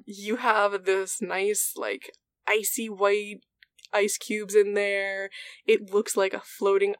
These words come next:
island. It's got that, like, sunset colors. Tell me about the White Falcon. What's in it?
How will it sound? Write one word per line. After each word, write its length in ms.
island. 600
It's 160
got 200
that, 240
like, 200
sunset 880
colors. 680
Tell 280
me 360
about 580
the 120
White 380
Falcon. 440
What's 260
in 160
it? 760